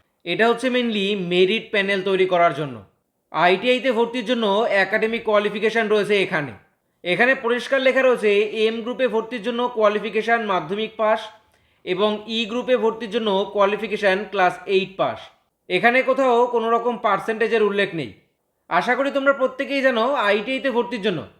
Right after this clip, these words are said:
কোনো রকম এন্ট্রান্স এক্সাম দিতে হয় না। তাই তোমাদের প্রত্যেকের যে মেরিট র‍্যাঙ্ক বা মেরিট স্কোর দেওয়া হয় সেটা তৈরি করা হয় তোমাদের মাধ্যমিক এবং ক্লাস এইটে প্রাপ্ত নাম্বারের ওপর ভিত্তি করে।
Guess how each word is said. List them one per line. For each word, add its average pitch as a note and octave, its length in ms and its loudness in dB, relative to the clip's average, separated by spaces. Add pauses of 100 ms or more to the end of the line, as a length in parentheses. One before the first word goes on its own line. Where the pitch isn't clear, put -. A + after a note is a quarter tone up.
(360)
কোনো A3+ 200 0
রকম B3+ 340 2 (100)
এন্ট্রান্স A3 480 0
এক্সাম A3 340 0
দিতে G#3+ 180 -2
হয় F3+ 180 4
না। A#2 160 -8 (460)
তাই G#3+ 200 4
তোমাদের C#4 300 4
প্রত্যেকের C4+ 600 0
যে A#3 100 -2
মেরিট G#3+ 420 0
র‍্যাঙ্ক B3+ 240 2
বা B3+ 80 0
মেরিট G#3+ 320 0
স্কোর A#3 360 0
দেওয়া A3+ 200 4
হয় F3+ 240 4 (280)
সেটা G3 220 -4
তৈরি G#3+ 300 0
করা B3 220 2
হয় B3 200 2
তোমাদের G#3 360 -2
মাধ্যমিক G3 600 -2 (460)
এবং G#3 360 -2
ক্লাস G#3+ 300 2
এইটে A3+ 380 2
প্রাপ্ত G#3+ 360 0
নাম্বারের F#3+ 500 0
ওপর F#3+ 200 -2
ভিত্তি E3+ 280 -4
করে। C3 180 -6